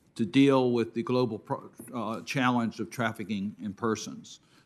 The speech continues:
With the legislation that was passed by Congress, with the focus in the State Department in regards to trafficking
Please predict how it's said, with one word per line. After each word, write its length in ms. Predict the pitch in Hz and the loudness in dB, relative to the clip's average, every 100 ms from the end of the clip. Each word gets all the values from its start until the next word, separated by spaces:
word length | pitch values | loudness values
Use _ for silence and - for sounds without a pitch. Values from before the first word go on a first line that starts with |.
| _ | _
With 160 | 101 104 | -8 -2
the 100 | 113 | 2
legislation 680 | 123 117 117 135 127 - 117 | 2 2 2 2 2 2 -2
that 80 | 104 | -2
was 120 | 95 | -4
passed 320 | 135 120 117 | 0 0 0
by 140 | 113 | -4
Congress, 640 | 104 135 127 123 123 107 - | -4 2 4 4 2 -2 -4
with 140 | 107 | -6
the 60 | 98 | -6
focus 500 | 123 120 120 104 - | 0 0 0 -6 -4
in 160 | 107 | -2
the 160 | 104 101 | -2 -2
State 320 | 95 - 127 | -4 0 0
Department 560 | 117 120 117 98 110 104 | 0 0 0 0 -2 -2
in 80 | 101 | -4
regards 460 | 98 110 110 98 | -2 0 0 -2
to 60 | 87 | -8
trafficking 640 | - 117 110 110 113 98 | -2 0 0 -4 -4 -6